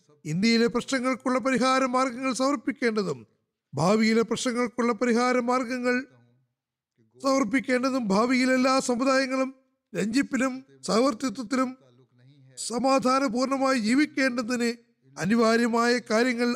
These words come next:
അവതരിപ്പിക്കേണ്ടതും ഉചിതമാണെന്ന് അദ്ദേഹം മനസ്സിലാക്കി. അദ്ദേഹം തന്റെ നിരൂപണത്തിൽ മുസ്ലിങ്ങളുടെ അവകാശങ്ങളെയും ആവശ്യങ്ങളെയും സംബന്ധിച്ച് വളരെ വിശദമായി ചർച്ച ചെയ്തു.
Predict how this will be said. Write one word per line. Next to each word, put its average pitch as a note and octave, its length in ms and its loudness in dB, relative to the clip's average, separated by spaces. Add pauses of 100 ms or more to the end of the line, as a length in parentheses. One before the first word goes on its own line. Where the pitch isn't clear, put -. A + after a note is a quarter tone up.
(140)
അവതരിപ്പിക്കേണ്ടതും A3+ 960 -2 (360)
ഉചിതമാണെന്ന് A3 840 0 (140)
അദ്ദേഹം F#3+ 380 -4
മനസ്സിലാക്കി. E3+ 680 -6 (1700)
അദ്ദേഹം A#3+ 540 2 (100)
തന്റെ C4 460 4
നിരൂപണത്തിൽ B3+ 680 2
മുസ്ലിങ്ങളുടെ B3+ 560 0
അവകാശങ്ങളെയും B3+ 840 2
ആവശ്യങ്ങളെയും C4 560 2
സംബന്ധിച്ച് B3+ 540 0
വളരെ A#3+ 200 0
വിശദമായി C4 480 0
ചർച്ച A#3 320 -4
ചെയ്തു. D#3+ 360 -2